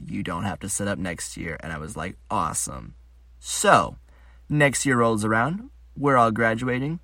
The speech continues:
We still have to go for setup. The biggest B S of my entire life. Not the biggest one, but it's up there.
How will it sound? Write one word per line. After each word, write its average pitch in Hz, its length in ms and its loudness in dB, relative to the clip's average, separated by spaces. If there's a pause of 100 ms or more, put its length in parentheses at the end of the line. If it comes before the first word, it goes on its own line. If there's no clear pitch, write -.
(460)
We 156 160 4
still 147 260 8
have 135 120 8
to 127 80 0
go 113 160 2
for 110 160 -2
setup. 85 460 -4
The 123 140 -2
biggest 127 640 -2
B 113 220 2
S 104 240 0
of 98 160 -8
my 98 160 -4
entire 92 420 -6
life. 67 420 -12
Not 143 160 -4
the - 80 -4
biggest 98 360 -6
one, 98 180 -8
but 95 140 -6
it's 87 140 -2
up - 160 -4
there. 90 260 -6